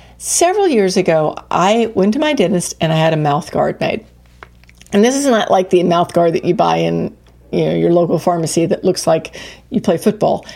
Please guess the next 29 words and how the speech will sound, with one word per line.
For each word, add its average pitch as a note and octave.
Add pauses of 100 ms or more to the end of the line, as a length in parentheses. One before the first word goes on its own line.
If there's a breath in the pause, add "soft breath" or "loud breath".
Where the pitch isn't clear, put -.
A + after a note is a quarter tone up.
(120 loud breath)
This A#3
is F4+
one C4+
that, A#3+
you G3
know, E3+
is G3
made G3
for F3
your E3
teeth. - (1040 loud breath)
Because B3
what G#3
I G3
had F#3+
found D4
was F#3
that -
I D#4
do A#3
grind F3
my D#3
teeth E3
or -
clench -
my D3
teeth D#3+
at -
night, C3+